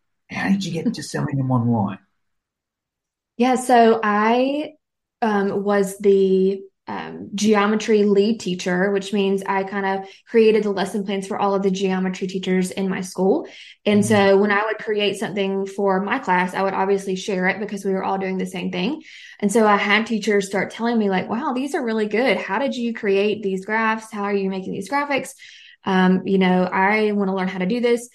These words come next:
Speaker 2: So I started sharing them with just teachers in my school. And then actually one of the other geometry teachers at my school said,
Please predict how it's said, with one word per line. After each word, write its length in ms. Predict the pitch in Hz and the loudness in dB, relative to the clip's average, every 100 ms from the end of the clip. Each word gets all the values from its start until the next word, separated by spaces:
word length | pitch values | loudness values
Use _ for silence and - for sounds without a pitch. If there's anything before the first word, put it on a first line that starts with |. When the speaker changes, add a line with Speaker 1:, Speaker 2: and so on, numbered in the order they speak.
| - - | -20 -12
Speaker 2:
So 200 | - 226 | -2 0
I 100 | 220 | 0
started 320 | 226 330 285 | -2 -4 -4
sharing 320 | - 233 226 | -2 0 0
them 140 | 220 208 | 0 -4
with 100 | 190 | -4
just 160 | 196 | -8
teachers 380 | - 190 202 185 | -8 -4 -2 -2
in 160 | 196 185 | -2 -2
my 140 | 185 | -2
school. 340 | 185 - 226 - | -6 0 2 2
And 200 | 202 202 | 2 0
then 180 | 196 190 | 0 0
actually 340 | 226 - 208 | -2 0 -2
one 160 | 202 208 | 0 0
of 80 | |
the 120 | 202 190 | 0 0
other 200 | 190 185 | -2 -4
geometry 480 | 190 190 240 226 190 | -6 -8 -8 -6 -8
teachers 320 | 208 185 190 | -4 -2 -2
at 140 | - | -2
my 140 | 185 190 | -4 -6
school 300 | - 190 185 | -2 -2 0
said, 360 | 196 185 185 | 0 0 0